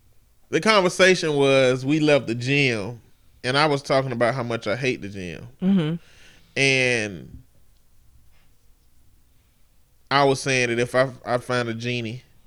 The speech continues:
Speaker 1: then I would, I would wish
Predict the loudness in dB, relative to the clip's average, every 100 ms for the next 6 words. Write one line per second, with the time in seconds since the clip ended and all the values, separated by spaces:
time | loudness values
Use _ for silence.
0 | -20 -20 _ _ _ _ -20 _ _ -6
1 | -2 0 0 -2 -6 -10 -16 -4 -2 0
2 | -4 -4 -4 -4 -8 -14